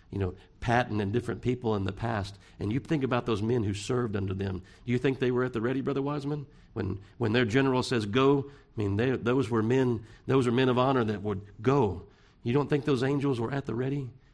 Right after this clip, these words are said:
If the Lord had called, they would have drawn swords and just slain the whole lot of them. But that's not why the Lord came. The Lord came in mercy and humility. He came and humbled himself to become a man and to die on a cross.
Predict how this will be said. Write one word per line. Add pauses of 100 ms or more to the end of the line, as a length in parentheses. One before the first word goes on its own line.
(140)
If
the
Lord
had
called,
they
would
have
drawn
swords
and
just
slain
the
whole
lot
of
them. (560)
But
that's
not
why
the
Lord
came. (2000)
The
Lord
came
in
mercy (200)
and
humility. (920)
He
came
and
humbled
himself
to
become (440)
a
man (520)
and
to
die
on
a
cross.